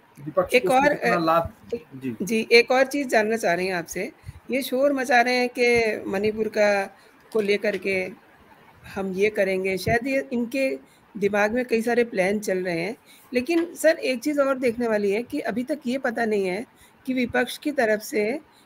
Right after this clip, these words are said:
Speaker 2: विपक्ष का मोर्चा कौन संभालेगा? क्योंकि अगर ये सोच रहे हैं कि हमें, अ, पीएम मोदी से लड़ना है,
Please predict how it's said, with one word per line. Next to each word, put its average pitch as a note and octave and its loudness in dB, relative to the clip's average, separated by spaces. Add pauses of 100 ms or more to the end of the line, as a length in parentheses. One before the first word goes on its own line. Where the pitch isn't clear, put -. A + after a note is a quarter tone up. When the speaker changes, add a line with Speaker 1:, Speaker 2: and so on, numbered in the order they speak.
(140)
Speaker 2:
विपक्ष B3+ -2
का D#4 0 (200)
मोर्चा A3 0
कौन A3+ -2
संभालेगा? E3+ -4 (420)
क्योंकि B3 2
अगर C4+ 4
ये C#4+ 2
सोच B3 2
रहे A#3+ 2
हैं G3 -2
कि A#3 2 (400)
हमें, A#3+ 2
अ, - -12 (440)
पीएम G3+ 2
मोदी F#3 -2
से A#3 0
लड़ना F3+ 2
है, F#3+ 0